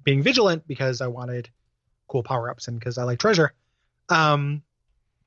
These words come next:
outside of this, uh, this shrine, so you're kinda going through these, like, these large platforms. Outside the shrine,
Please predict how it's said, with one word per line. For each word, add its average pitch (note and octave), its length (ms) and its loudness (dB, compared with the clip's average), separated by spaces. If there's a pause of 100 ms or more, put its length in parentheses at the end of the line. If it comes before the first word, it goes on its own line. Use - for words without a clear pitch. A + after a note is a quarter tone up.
outside B3+ 380 0
of G3+ 100 -4
this, F#3+ 240 -2
uh, D3 260 -2
this C#3+ 180 0
shrine, D#3 720 0
so - 120 -2
you're E3+ 240 0
kinda G3+ 180 0
going F#3+ 160 4
through F3 100 -2
these, D3 200 -4
like, D3+ 180 -2
these C3+ 160 -4
large C3+ 160 0
platforms. C3 360 -6
Outside D3+ 240 0
the C3 60 0
shrine, D#3+ 320 2